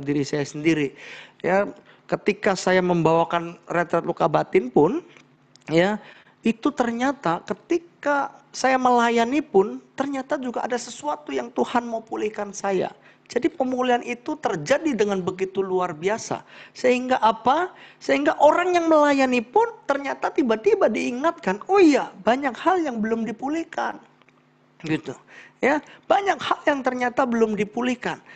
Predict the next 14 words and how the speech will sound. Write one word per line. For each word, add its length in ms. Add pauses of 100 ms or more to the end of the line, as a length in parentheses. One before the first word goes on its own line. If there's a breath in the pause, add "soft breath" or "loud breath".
(160 loud breath)
Sehingga 640
Tuhan 560
saat 320
itu 260
juga 300
mengingatkan 960
bahwa, 400
"Oh, 180
ada 220
hal-hal 500
yang 220
perlu 320
saya 240
pulihkan." 560